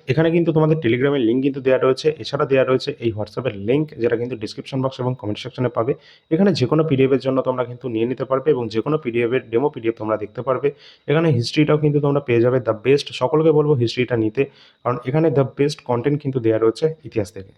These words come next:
ঠিক আছে, যেটা যে কোনো এক্সামের জন্য গুরুত্বপূর্ণ আছে। তো চলো, পরবর্তী কোনো নতুন টপিক নিয়ে আসছি। সামনে আমাদের এসএলএসটি এক্সাম রয়েছে, তাদের জন্য কিছু গুরুত্বপূর্ণ ইতিহাসের বেস্ট কোশ্চেন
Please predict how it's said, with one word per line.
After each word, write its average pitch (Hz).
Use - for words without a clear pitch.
ঠিক 147
আছে, 147
যেটা 127
যে 156
কোনো 196
এক্সামের 117
জন্য 127
গুরুত্বপূর্ণ 101
আছে। -
তো 110
চলো, 165
পরবর্তী 120
কোনো 117
নতুন 156
টপিক 156
নিয়ে 156
আসছি। 180
সামনে 113
আমাদের 113
এসএলএসটি 147
এক্সাম 143
রয়েছে, 147
তাদের 156
জন্য 180
কিছু 151
গুরুত্বপূর্ণ 120
ইতিহাসের 165
বেস্ট 117
কোশ্চেন 160